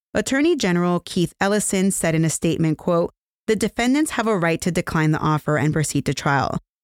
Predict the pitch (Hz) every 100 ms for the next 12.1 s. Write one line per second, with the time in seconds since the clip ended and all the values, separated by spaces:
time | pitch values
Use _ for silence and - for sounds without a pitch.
0 | _ 185 - - 180 220 - 247 240 156
1 | 151 151 - 165 - 151 135 87 - -
2 | 147 - 127 - - _ _ _ _ -
3 | 185 247 254 - 262 175 165 165 - 180
4 | 175 190 - 247 240 - 156 156 156 160
5 | - 147 143 - 156 151 - 147 120 -
6 | - - _ _ _ _ _ _ _ _
7 | _ _ - 247 226 254 320 262 226 202
8 | 185 170 156 165 151 - 151 - - -
9 | _ - 185 254 214 - - 254 285 440
10 | 370 254 202 202 185 180 - 170 156 160
11 | 156 156 - 302 330 285 - 151 147 165